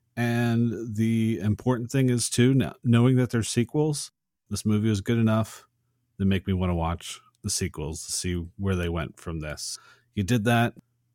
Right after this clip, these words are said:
I'm gonna give it another shot with the whole Slumber Party Massacre universe, and, uh, I'd recommend do the same if you haven't seen it. Yeah, give it a shot. It's, it's not a masterpiece by no stretch of the imagination, but it's, it's a quick,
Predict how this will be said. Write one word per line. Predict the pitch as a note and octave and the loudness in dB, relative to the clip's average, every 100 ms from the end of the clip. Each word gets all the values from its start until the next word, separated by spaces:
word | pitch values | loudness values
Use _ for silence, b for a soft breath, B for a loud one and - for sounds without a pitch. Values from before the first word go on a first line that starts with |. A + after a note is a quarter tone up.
| - | -10
I'm | F2 F2+ F#2 F#2 - | -6 -4 -4 -8 -4
gonna | A2+ A2 | 2 4
give | G#2+ A2 | 4 4
it | |
another | G#2+ A2 G#2+ | 6 4 2
shot | - A2 G#2+ A2 | 0 0 0 0
with | G#2+ G2 | -4 -4
the | G2 | -4
whole | - G#2 G2+ G2 F#2+ - | -2 2 2 2 -4 -4
Slumber | - - - G#2+ G#2+ G2+ | -2 0 0 2 2 0
Party | - - A2 G#2+ | -4 -2 0 2
Massacre | G2+ G#2 G2 - G2 G2+ | 2 2 0 -4 -4 -2
universe, | G2 A2+ A2+ B2 C3 - - | 0 2 2 0 0 -4 -4
and, | F#2 G2 G2 | -2 0 0
uh, | G2+ G2+ G#2 G#2+ _ _ _ _ | 0 -2 -2 -6 _ _ _ _
I'd | G#2 | -4
recommend | A2+ B2 - B2+ B2+ A2+ | -2 -4 -2 2 2 2
do | B2+ | 0
the | B2 | 0
same | - C3 B2 | 0 0 0
if | E2 | -2
you | E2 | -4
haven't | F#2+ G2 | -2 -2
seen | - A2+ A#2 | -2 0 0
it. | B2+ _ _ _ _ _ - | -2 _ _ _ _ _ -6
Yeah, | E3 | -6
give | E3 | -2
it | D3 | -4
a | |
shot. | C#3 C#3+ D#2+ | -4 -4 -6
It's, | F2 - - - | -8 -8 -10 -12
it's | - - | -10 0
not | A2+ | 2
a | G#2 | 4
masterpiece | A2 A2+ - - A2+ - | 2 0 -4 -2 0 2
by | A2 | 2
no | G#2+ A2 | 4 2
stretch | - G#2+ - | 0 -2 0
of | A2 | 0
the | |
imagination, | G#2 A2 G2+ G#2 G#2+ A2 C3+ C3+ | 2 2 0 0 0 0 0 0
but | B2 A2+ A2+ - | 0 0 0 -2
it's, | A#2 G#2+ | -8 -8
it's | - B2+ - | -6 -6 -6
a | |
quick, | - D3 C3+ | -4 -4 -4